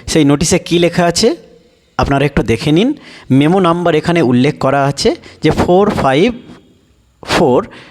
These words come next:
ডিপিএসসি অবলিক এস টোয়েন্টি ফোর পিজিএস অবলিক টোয়েন্টি ফোর। নোটিফিকেশানে কী লেখা আছে না, "It is hereby notified that a fake notice dated nine eight to"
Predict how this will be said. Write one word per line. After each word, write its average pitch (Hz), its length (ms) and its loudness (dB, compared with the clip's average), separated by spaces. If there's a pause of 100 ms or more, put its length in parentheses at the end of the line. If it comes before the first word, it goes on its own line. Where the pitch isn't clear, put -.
(500)
ডিপিএসসি 202 920 0 (100)
অবলিক 135 560 0 (100)
এস 190 260 0
টোয়েন্টি 147 240 2
ফোর 151 160 0
পিজিএস 120 580 0 (200)
অবলিক 127 600 -2
টোয়েন্টি 156 260 0
ফোর। 98 320 -2 (360)
নোটিফিকেশানে 220 540 0
কী 214 400 -2
লেখা 165 260 0
আছে 220 240 0 (200)
না, 185 80 0
"It 202 200 0
is 269 160 2
hereby 170 420 2
notified 151 480 -2
that 131 300 0 (300)
a 175 120 2 (180)
fake 208 340 0
notice 147 640 2 (140)
dated 147 480 0 (260)
nine 147 500 2
eight 151 300 2
to" - 200 -2